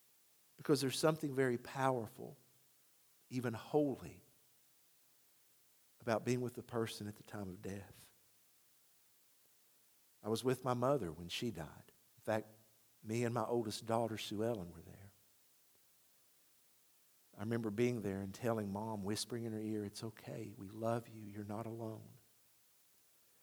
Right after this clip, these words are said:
My father-in-law, Clarence, passed away in February, with his family around him, reading to him, singing, laughing, and crying together.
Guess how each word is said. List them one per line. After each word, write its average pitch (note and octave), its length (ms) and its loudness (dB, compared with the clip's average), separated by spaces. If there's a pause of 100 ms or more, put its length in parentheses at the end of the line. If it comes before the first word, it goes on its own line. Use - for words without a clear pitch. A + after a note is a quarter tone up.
(260)
My A2+ 120 2
father-in-law, A2+ 640 8
Clarence, C3 800 0 (960)
passed - 440 6
away B2 360 8
in A2 100 0
February, F#2 840 0 (1300)
with - 100 -20
his - 140 -2
family A#2 460 4
around G#2 500 2
him, F2+ 180 -8 (1700)
reading A#2 360 4
to B2 180 -2
him, A#2+ 140 0
singing, A#2 560 0 (760)
laughing, A2 380 2
and G2+ 100 -4
crying G2+ 400 0
together. F2 300 -12